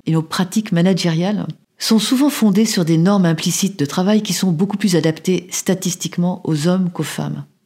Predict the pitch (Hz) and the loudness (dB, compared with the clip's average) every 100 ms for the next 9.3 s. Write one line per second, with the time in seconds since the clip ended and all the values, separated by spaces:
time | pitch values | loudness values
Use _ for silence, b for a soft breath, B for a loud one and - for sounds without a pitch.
0 | - 185 180 175 160 175 - 156 185 196 | 0 2 2 0 -4 -6 -4 0 0 0
1 | - 156 180 175 - 156 147 147 143 156 | -2 -2 0 0 -2 -2 -2 -2 -4 -6
2 | 143 147 - _ _ _ b b b b | -6 -8 -12 _ _ _ b b b b
3 | b b b b - 160 143 151 185 202 | b b b b -4 -2 -2 -2 0 0
4 | - - _ _ 151 147 156 202 202 - | -2 -8 _ _ -2 0 2 2 0 -2
5 | 156 - 196 214 185 - 175 175 170 - | -4 -2 0 0 0 -2 -2 -2 -6 -6
6 | 156 - 185 214 - 156 156 156 185 196 | -6 -2 -2 -2 -2 0 0 0 -2 -2
7 | 196 - 175 156 151 156 - 190 180 156 | -2 -2 0 -2 -4 -8 -6 -4 -2 -2
8 | 151 - 160 - 143 151 170 170 151 143 | -2 -4 -6 -4 -4 -4 -4 -2 -2 -2
9 | 143 151 147 | -6 -8 -12